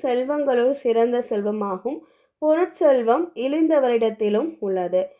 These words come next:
பொருட்செல்வம் அப்படின்னா, காசு பணம் யாரிடத்தினாலும் இருக்கும், ஆனால் அருளாகிய செல்வம் இருப்பதே உண்மையான சிறந்த செல்வமாகும் அப்படின்னா குறளுக்கான பொருள்.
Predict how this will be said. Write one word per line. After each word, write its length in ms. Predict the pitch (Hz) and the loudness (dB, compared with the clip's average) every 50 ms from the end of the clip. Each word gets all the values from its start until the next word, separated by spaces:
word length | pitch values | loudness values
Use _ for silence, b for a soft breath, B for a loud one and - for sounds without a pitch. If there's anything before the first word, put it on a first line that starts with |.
| b b b b - | b b b b -6
பொருட்செல்வம் 800 | - 262 262 269 285 277 - - 294 254 240 233 226 240 233 233 | 0 2 2 2 2 0 2 2 4 4 4 4 4 2 0 0
அப்படின்னா, 480 | 220 202 196 214 214 220 233 294 370 359 | -2 -2 0 2 2 2 2 0 -2 -4
காசு 460 | - 269 247 247 262 285 277 311 294 | -4 -4 -2 0 0 -2 -2 -2 -4
பணம் 320 | 254 262 247 247 254 269 254 | -2 -2 -2 0 0 2 2
யாரிடத்தினாலும் 1080 | 233 214 220 226 233 254 262 240 254 247 240 277 254 254 240 226 220 220 226 240 240 | 2 2 2 2 2 2 4 2 2 0 0 -2 -2 0 0 2 2 2 2 2 2
இருக்கும், 420 | 226 208 196 190 196 - 277 285 254 | 0 0 0 -2 -2 0 0 0 2
ஆனால் 280 | 233 220 220 220 220 | 0 0 0 0 0
அருளாகிய 680 | 220 208 208 214 262 285 294 285 277 262 254 254 233 233 | 0 2 2 4 4 4 4 4 4 2 2 2 2 2
செல்வம் 360 | 226 226 226 220 226 240 247 | 2 0 -4 -2 -2 -2 0
இருப்பதே 440 | 240 226 214 208 208 202 190 208 294 427 - b b b b b b - | 0 0 0 0 0 -2 0 0 0 -2 -4 b b b b b b -8
உண்மையான 760 | 247 254 262 262 277 277 285 277 254 240 226 220 240 294 | -4 -4 -2 0 -2 -2 0 0 0 2 2 0 0 -2
சிறந்த 500 | 311 - - 254 240 240 240 247 247 247 240 | -4 -2 -2 0 0 2 2 2 0 0 0
செல்வமாகும் 680 | 247 220 214 214 214 208 208 196 190 190 196 220 208 202 | 0 -2 0 0 0 0 0 0 -2 0 2 2 0 0
அப்படின்னா 380 | - 196 190 202 220 254 285 | -2 -4 -2 0 0 0 0
குறளுக்கான 680 | 277 247 214 208 220 226 220 220 196 190 185 196 214 208 | 0 -2 0 2 0 0 0 -2 -4 -2 -2 -2 -4 -4
பொருள். 340 | - 202 190 190 190 254 | -4 -4 0 0 0 0